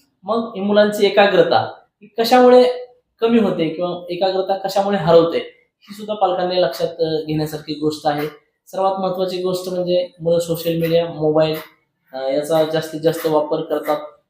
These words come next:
सध्या रील्सचा जमाना आहे, म्हणजे एक रील सुद्धा दहा वीस सेकंदाची, तीस सेकंदाची मुलं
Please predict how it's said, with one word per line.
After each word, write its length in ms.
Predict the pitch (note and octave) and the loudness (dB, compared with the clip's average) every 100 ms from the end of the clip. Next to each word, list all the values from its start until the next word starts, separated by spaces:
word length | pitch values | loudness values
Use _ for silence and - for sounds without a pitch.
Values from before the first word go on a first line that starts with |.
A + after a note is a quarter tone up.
| _ | _
सध्या 280 | D#3+ D#3 D#3 | -10 -2 0
रील्सचा 360 | E3+ E3+ F#3 | 0 0 0
जमाना 300 | F3 E3+ E3 | 2 2 4
आहे, 100 | D#3 D#3 - - | 2 -2 -12 -14
म्हणजे 260 | D#3 E3+ - - | -4 -4 -4 2
एक 260 | A3 A3 | 2 4
रील 200 | A#3 A#3 | 4 4
सुद्धा 440 | A#3 A#3+ A#3 A#3+ - | 4 2 4 4 4
दहा 260 | G3 G3+ G3+ | 4 6 4
वीस 180 | G3+ - | 0 -8
सेकंदाची, 760 | - F#3 F3+ G3 F#3 F3+ F#3+ | -12 -12 -6 -2 -2 -2 -6
तीस 220 | F#3 F3+ | -8 -8
सेकंदाची 460 | F3+ F3 F3 E3+ F3 | -8 -4 -2 -4 -2
मुलं 240 | E3 E3 | 2 2